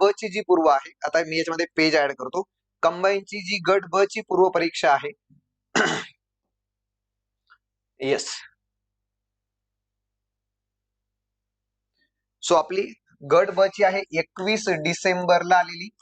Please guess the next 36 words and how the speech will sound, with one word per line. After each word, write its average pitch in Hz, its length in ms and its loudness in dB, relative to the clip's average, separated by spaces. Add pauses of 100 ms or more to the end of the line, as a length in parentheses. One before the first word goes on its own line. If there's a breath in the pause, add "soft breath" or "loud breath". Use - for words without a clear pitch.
(580)
जी 165 100 4
आपण 170 220 2 (120)
एक्झाम 160 320 -2
दोन 165 140 -4
हजार 170 300 -4
पंचवीस 160 460 -2
ची 180 80 -4
देत 165 240 0
आहोत, 170 200 0 (480)
ही 175 60 0
पूर्व 170 320 4
परीक्षा 170 440 0
आहे. 156 160 -2 (140)
आणि 151 160 -4
याची 156 300 0
मुख्य 180 440 -2
परीक्षा 160 440 0 (480)
ही 185 80 -2
सतरा 185 400 0
मे 160 200 -4
ला 143 60 2
आलेली 117 280 -4
आहे. - 460 -20 (100)
म्हणजे 156 300 0
जो 170 300 0
दोन 180 240 0
हजार 180 280 2 (120)
पंचवीस 175 420 -6
ची - 280 -10 (420)
पूर्व 196 500 2
देणार 180 340 2
आहे, 156 200 0
तो 175 400 -6
मुख्य 185 300 -2
देणार 180 320 2
आहे 175 240 0